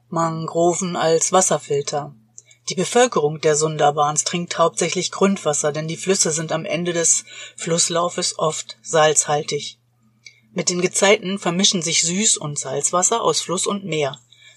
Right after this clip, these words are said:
Das Grundwasser ist jedoch mit Mineralien wie Arsen und Fluorid versetzt,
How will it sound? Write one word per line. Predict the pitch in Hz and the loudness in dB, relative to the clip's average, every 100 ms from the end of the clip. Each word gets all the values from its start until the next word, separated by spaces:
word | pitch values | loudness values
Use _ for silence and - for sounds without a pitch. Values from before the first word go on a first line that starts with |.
| - | -8
Das | - | -6
Grundwasser | - 254 - 147 - | 0 0 0 -2 0
ist | 143 - | 0 -2
jedoch | 165 160 160 | -4 -4 -4
mit | 170 165 - - - - | -6 -8 -10 -14 -20 -8
Mineralien | 170 180 208 226 151 151 151 | -6 0 6 6 6 0 -4
wie | 147 | -2
Arsen | 147 147 170 196 196 | 0 2 4 4 2
und | 165 156 | -4 -6
Fluorid | 165 165 170 202 185 | -2 0 2 2 2
versetzt, | - 143 147 - - | -2 0 0 0 -2